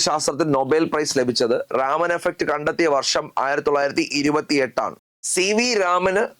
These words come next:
ഭൗതിക ശാസ്ത്രത്തിന് നൊബേൽ സമ്മാനം ലഭിച്ച വർഷം ആയിരത്തി തൊള്ളായിരത്തി മുപ്പതാണ്.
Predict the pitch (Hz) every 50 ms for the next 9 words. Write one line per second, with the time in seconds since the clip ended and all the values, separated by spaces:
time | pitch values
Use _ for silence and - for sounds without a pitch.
0 | - - 143 143 156 170 180 190 202 190 - 196 170 175 - - 185 165 190 190
1 | 170 156 147 151 175 190 196 175 202 175 170 170 170 175 170 156 143 156 156 160
2 | 135 120 113 - - 165 - - _ - - 123 135 151 156 156 143 151 143 151
3 | 147 143 143 139 139 156 156 143 131 131 123 _ - - 151 139 127 90 65